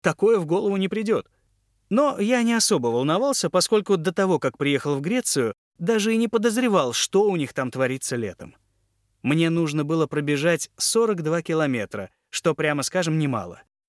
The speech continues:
И, как я полагал, кроме расстояния, других причин для волнений нет. Я даже и не задумывался о таких вещах, как температура воздуха.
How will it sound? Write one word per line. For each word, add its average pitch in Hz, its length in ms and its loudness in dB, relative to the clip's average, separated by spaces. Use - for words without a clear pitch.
И, 180 100 0
как 170 220 0
я 165 100 2
полагал, 160 440 0
кроме 165 300 0
расстояния, 220 680 0
других 220 400 0
причин 196 380 0
для 156 100 2
волнений 131 420 0
нет. 90 300 -12
Я 170 160 0
даже 185 280 2
и 196 40 0
не 190 140 2
задумывался 180 720 0
о 147 40 -6
таких 147 320 -4
вещах, 143 380 -2
как - 180 -6
температура 135 540 -2
воздуха. 98 520 -6